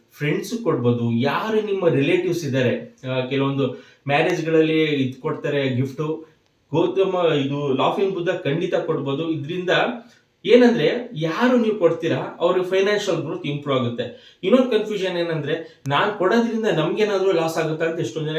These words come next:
ಕನ್ಫ್ಯೂಷನ್. ಖಂಡಿತ ಇಲ್ಲ. ನೀವು ಯಾರಿಗೆ ಕೊಟ್ರುನು ಅವ್ರು ಇಂಪ್ರೂವ್ಮೆಂಟ್ ಆಗುತ್ತೆ. ನಿಮಗ್ ಕೊಟ್ರೆ ನಿಮ್ಮ ಇಂಪ್ರೂವ್ಮೆಂಟ್ಸ್ ಖಂಡಿತ ಆಗುತ್ತೆ. ಇನ್ನೊಂದ್ ವಿಚಾರ ಏನಪ್ಪಾ ಅಂದ್ರೆ, ಯಾರು ನಮ್ಗೆ ಕೊಟ್ಟಿಲ್ಲ ಅಂತ ಅಂದ್ರೂನು ನೀವೇ ದುಡ್ಡು ಕೊಟ್ಟು ಪರ್ಚೇಸ್ ಮಾಡಿ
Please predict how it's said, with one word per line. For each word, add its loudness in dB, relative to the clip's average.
ಕನ್ಫ್ಯೂಷನ್. -2
ಖಂಡಿತ -2
ಇಲ್ಲ. 2
ನೀವು 2
ಯಾರಿಗೆ -2
ಕೊಟ್ರುನು -2
ಅವ್ರು 0
ಇಂಪ್ರೂವ್ಮೆಂಟ್ -2
ಆಗುತ್ತೆ. -2
ನಿಮಗ್ 6
ಕೊಟ್ರೆ 2
ನಿಮ್ಮ 2
ಇಂಪ್ರೂವ್ಮೆಂಟ್ಸ್ -2
ಖಂಡಿತ -2
ಆಗುತ್ತೆ. -4
ಇನ್ನೊಂದ್ 4
ವಿಚಾರ 2
ಏನಪ್ಪಾ -2
ಅಂದ್ರೆ, -2
ಯಾರು 4
ನಮ್ಗೆ 0
ಕೊಟ್ಟಿಲ್ಲ 0
ಅಂತ -2
ಅಂದ್ರೂನು 0
ನೀವೇ 2
ದುಡ್ಡು -4
ಕೊಟ್ಟು -2
ಪರ್ಚೇಸ್ -2
ಮಾಡಿ -2